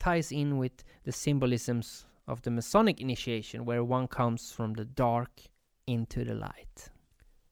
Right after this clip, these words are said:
In ancient Egyptian mythology, the sun god Amun-Ra emerged from the water in the shape of a serpent and inseminated the Neph, or cosmic egg, thus creating the world.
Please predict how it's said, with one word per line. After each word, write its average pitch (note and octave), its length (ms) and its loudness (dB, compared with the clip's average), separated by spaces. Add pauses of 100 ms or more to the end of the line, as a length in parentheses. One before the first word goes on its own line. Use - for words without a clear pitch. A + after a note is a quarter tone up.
(200)
In F3+ 140 2
ancient A#3 480 6
Egyptian E3 540 0
mythology, C#3+ 680 4 (240)
the D3+ 100 0
sun F#3+ 380 8
god D3 320 8
Amun-Ra D#3+ 800 6 (460)
emerged D#3+ 640 8
from C#3+ 240 2
the C3+ 80 2
water C#3 580 6
in C3+ 100 2
the B2+ 80 0
shape C#3 540 0
of E2 160 -10
a A#2+ 60 -8
serpent B2 680 2
and B2+ 100 -2
inseminated B2+ 920 2 (500)
the C3+ 80 0
Neph, C3+ 380 0 (680)
or C3 120 -2
cosmic C#3+ 600 0
egg, B2+ 380 -2 (340)
thus A3 460 4
creating C3 680 -2
the B2 80 -4
world. A2+ 480 -6